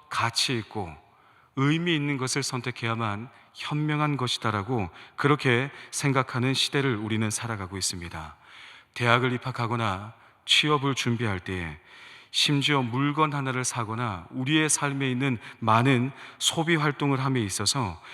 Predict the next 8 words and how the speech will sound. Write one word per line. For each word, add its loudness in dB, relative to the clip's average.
최소한의 2
기회비용이 4
생기는 0
곳에 0
돈을 0
사용하고 -6
시간을 2
사용하고 0